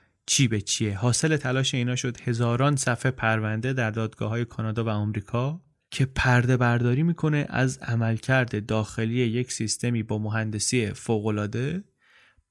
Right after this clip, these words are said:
برای اینکه پول قایم بشه، معلوم نشه پول کجاست.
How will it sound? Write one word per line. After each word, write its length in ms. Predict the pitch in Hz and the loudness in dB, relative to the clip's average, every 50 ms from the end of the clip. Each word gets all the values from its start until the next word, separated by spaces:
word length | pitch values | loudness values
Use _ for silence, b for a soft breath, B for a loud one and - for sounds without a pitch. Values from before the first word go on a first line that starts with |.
| _ _ | _ _
برای 300 | 127 123 127 135 160 180 | 4 6 6 6 6 4
اینکه 760 | 180 175 175 170 160 - 170 160 156 156 156 156 156 160 160 - _ _ _ _ | 4 4 2 0 0 0 0 0 0 0 0 -2 -2 -4 -6 -10 _ _ _ _
پول 260 | - - 156 151 147 | -8 -4 -2 -2 -2
قایم 420 | 139 - 131 123 131 135 131 123 110 | 0 2 4 4 6 6 4 2 2
بشه، 320 | 104 - - - 143 - _ _ | -2 -4 -6 -6 -10 -12 _ _
معلوم 380 | - 131 123 127 135 147 147 147 | 0 2 4 4 4 4 4 4
نشه 200 | 143 131 - 123 | 2 2 0 -2
پول 220 | - - - 120 | -4 -4 -8 -10
کجاست. 480 | - - 113 - 143 139 - - - | -8 -10 -10 -10 -10 -14 -14 -16 -18